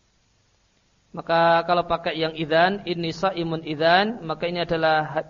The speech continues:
dalil tegas bolehnya niat puasa sunnah di pagi hari. Lakin ila zawal inda Syafi'i. Akan tetapi pagi harinya cuma boleh sampai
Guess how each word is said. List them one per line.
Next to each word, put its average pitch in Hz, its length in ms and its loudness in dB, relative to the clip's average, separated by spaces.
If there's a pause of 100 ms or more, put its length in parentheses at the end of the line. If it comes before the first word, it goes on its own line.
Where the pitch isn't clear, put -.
(100)
dalil 160 280 0
tegas 175 560 4 (440)
bolehnya 170 480 0
niat 160 280 -2
puasa 156 240 -2
sunnah 196 560 -2
di 190 360 0
pagi 160 320 -4
hari. 143 360 -4 (920)
Lakin 165 400 -2
ila 175 240 2
zawal 180 480 2
inda 151 240 -4
Syafi'i. 135 560 -6 (1700)
Akan 156 280 -4
tetapi 175 720 0 (320)
pagi 165 240 0
harinya 165 400 2
cuma 170 240 -4
boleh 160 240 -2
sampai 165 640 2